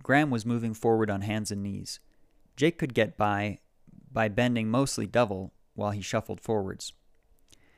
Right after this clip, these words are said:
Up ahead, Jake heard the sound of another grate being shoved aside. Graham's shape disappeared to be replaced by a small square of light. Climbing out of the hole on a ladder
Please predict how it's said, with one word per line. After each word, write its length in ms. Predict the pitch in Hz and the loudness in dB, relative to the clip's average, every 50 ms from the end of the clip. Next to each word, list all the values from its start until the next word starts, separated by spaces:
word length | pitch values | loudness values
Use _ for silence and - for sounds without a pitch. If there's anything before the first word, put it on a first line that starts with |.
| _ _ _ _ - - _ _ _ _ _ - | _ _ _ _ -20 -20 _ _ _ _ _ -2
Up 180 | - 139 - | -2 0 0
ahead, 460 | 127 117 131 156 143 117 107 104 - - _ _ _ _ - | 0 0 2 4 4 4 4 0 -4 -14 _ _ _ _ -2
Jake 260 | - 135 156 165 - | 2 2 2 4 4
heard 160 | 175 165 143 | 0 0 0
the 60 | 127 | 0
sound 280 | 113 - 131 127 123 120 | 0 2 2 2 2 2
of 80 | 107 104 | 0 0
another 260 | 107 117 123 139 123 | 0 0 2 0 0
grate 420 | 107 - 123 123 113 - - - | 0 2 2 2 2 2 -2 -8
being 200 | - 107 104 101 | -8 -8 -8 -6
shoved 280 | 98 - 107 104 98 92 | -4 -2 -2 -2 -2 -4
aside. 460 | 98 - - 104 95 - - - - - - _ _ _ _ _ _ _ _ _ _ _ - - - _ _ | -4 -4 -2 -2 -2 -4 -6 -10 -14 -20 -20 _ _ _ _ _ _ _ _ _ _ _ -20 -20 -20 _ _
Graham's 340 | - 123 123 135 139 139 135 | 2 4 6 6 4 4 0
shape 360 | - - 143 131 120 - - | -2 0 2 2 2 0 -2
disappeared 640 | - 117 110 - 107 - - 117 104 98 92 92 - - - - | -4 -2 -2 -2 -2 0 0 2 2 2 0 -4 -8 -12 -10 -6
to 100 | 117 104 | -4 -2
be 160 | 107 110 104 | 0 0 0
replaced 540 | 101 104 - - 123 120 120 - - - - | -2 -2 -2 2 2 2 2 0 -4 -6 -4
by 160 | 104 104 101 | -2 -2 0
a 80 | 101 | -2
small 420 | 101 - - 113 117 120 127 131 127 | -2 -4 -4 -2 -2 -2 0 -2 -2
square 360 | - - - 117 113 113 110 | -4 -4 0 2 2 2 2
of 100 | 107 95 | 0 -2
light. 300 | 98 101 101 - - - - _ _ _ _ _ _ _ _ _ _ _ _ _ _ _ _ _ _ _ _ | -4 -8 -8 -8 -12 -16 -20 _ _ _ _ _ _ _ _ _ _ _ _ _ _ _ _ _ _ _ _
Climbing 380 | - - 131 135 143 147 143 135 | -4 0 2 2 4 4 2 2
out 120 | 123 123 | 2 0
of 60 | 113 | 0
the 100 | 104 113 | 0 0
hole 260 | 107 123 123 120 117 113 | 4 4 4 4 4 4
on 160 | 107 104 101 | 2 0 0
a 40 | 101 | 0
ladder 420 | 104 117 131 120 107 104 101 | 2 2 4 4 2 0 -2